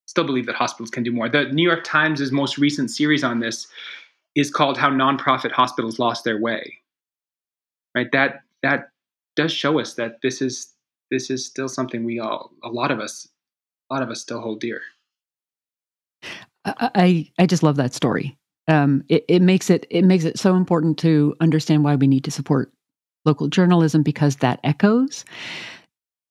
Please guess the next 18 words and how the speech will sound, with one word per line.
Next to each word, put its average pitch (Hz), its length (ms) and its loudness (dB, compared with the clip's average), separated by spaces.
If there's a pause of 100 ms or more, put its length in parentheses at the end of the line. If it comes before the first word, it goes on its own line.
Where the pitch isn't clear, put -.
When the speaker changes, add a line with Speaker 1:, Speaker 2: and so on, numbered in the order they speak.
Speaker 2:
They're 160 280 6
under 156 200 2
the 143 140 -2
same 156 380 4
pressures 165 580 0
that 135 260 2 (680)
physicians 156 440 4
are 151 240 4
with 135 180 0
consolidation 139 760 2
and 131 220 0
private 135 280 0
equity 143 340 4
encroachment 139 520 2
and 123 120 -2
all 165 200 4
of 151 100 0
that. 123 280 4